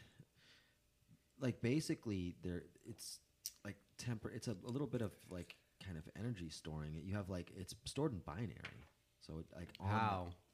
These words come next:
Speaker 1: Hmm?
Speaker 2: How is it stored in ones and zeros? Are they physical <sighs> ones and zeros that fucking light up?
Speaker 1: No, it's the elec-, electrical impulse that, like, burns a memory render-, register. So it's electrical.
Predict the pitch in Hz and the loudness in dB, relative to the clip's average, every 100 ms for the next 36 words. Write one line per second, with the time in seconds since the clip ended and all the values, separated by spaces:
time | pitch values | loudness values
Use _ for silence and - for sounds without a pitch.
0 | _ _ _ _ _ _ _ - 113 123 | _ _ _ _ _ _ _ -2 2 4
1 | 127 131 - 117 110 95 - 101 98 95 | 2 -2 0 2 4 2 0 0 2 2
2 | 95 90 85 90 87 80 80 82 - - | 2 2 2 2 0 -2 -6 -12 -16 -20
3 | _ _ _ _ _ - - _ _ _ | _ _ _ _ _ -16 -16 _ _ _
4 | _ _ - - _ 104 95 98 - 110 | _ _ -20 -20 _ 2 4 0 2 2
5 | 104 110 113 107 98 98 101 98 98 92 | 4 6 6 6 4 2 2 2 2 2
6 | 92 101 104 95 95 - 95 95 95 92 | 2 4 2 0 -4 -2 -4 -2 0 0
7 | 92 87 90 90 92 98 - - - - | 0 -2 -2 0 0 -2 -4 -16 -18 -20
8 | - - - _ _ _ - 107 143 104 | -20 -20 -20 _ _ _ -4 0 2 2
9 | 85 - - - - 82 92 92 - - | 0 -4 -10 -14 -12 -6 -4 -4 -6 -8
10 | 98 95 92 87 85 87 80 78 - 73 | -4 -4 -4 -2 -2 -2 -4 -4 -6 -8
11 | - _ - 78 - 80 76 73 80 71 | -10 _ -10 -10 -4 -4 -4 -4 -4 -6
12 | 65 64 64 62 - 78 65 - 57 - | -6 -10 -12 -12 -10 -8 -8 -10 -12 -14
13 | _ _ _ _ _ _ - - - _ | _ _ _ _ _ _ -20 -20 -20 _
14 | _ _ _ - - - 87 85 90 85 | _ _ _ -20 -18 -8 -6 -4 -2 0
15 | 107 - 82 64 82 | -2 -2 -6 -4 -6